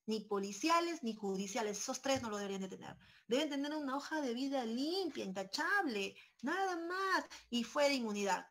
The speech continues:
ni siquiera existiría la inmunidad, ¿no? Em, bueno, pero, mm,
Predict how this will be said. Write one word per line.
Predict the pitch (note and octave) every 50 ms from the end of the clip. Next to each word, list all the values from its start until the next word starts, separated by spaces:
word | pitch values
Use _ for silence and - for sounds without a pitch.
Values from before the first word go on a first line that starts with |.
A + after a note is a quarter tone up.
| _
ni | - A#3 A#3+
siquiera | A#3 A#3 A3+ A3+ G#3+ C4+ C4+
existiría | C4 C4 B3+ A#3 - A#3 A3+ A3+
la | G#3+ G#3+
inmunidad, | G3 G3 F#3 F#3+ F#3 - - F3+ - - - - - - - - - -
¿no? | A3+ B3 B3 B3+ -
Em, | A#3 A3 A3
bueno, | A3+ G#3 G#3 G3+ F3+ - - - _ _ _ - - - - - - - - - - -
pero, | - F#3+ F#3+ G3 G3 G3+ G3+ G3
mm, | F#3+ F#3+ G3 G#3 F#3+ F#3+ F#3